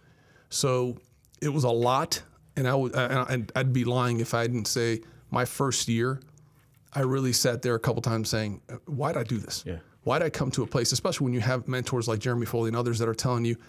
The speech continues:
Speaker 1: "Eddie, we've been A Ds for twenty plus years. And what you're experiencing, they've never experienced in their twenties,"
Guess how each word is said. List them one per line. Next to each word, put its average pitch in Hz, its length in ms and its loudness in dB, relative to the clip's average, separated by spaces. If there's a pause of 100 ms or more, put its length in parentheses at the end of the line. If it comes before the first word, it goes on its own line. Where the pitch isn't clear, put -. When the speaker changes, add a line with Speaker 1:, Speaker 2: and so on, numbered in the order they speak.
(180)
Speaker 1:
"Eddie, 120 140 2
we've 123 160 2
been 135 160 0 (160)
A 127 160 0
Ds 127 220 0
for - 100 -10
twenty 135 300 -2
plus - 320 -4
years. 123 260 -2 (500)
And 113 180 -2
what 120 260 -4
you're 156 240 -2
experiencing, 147 640 -2 (640)
they've 143 240 0
never 127 240 0
experienced 110 400 -2
in 117 60 -2
their 110 80 -2
twenties," 123 340 -2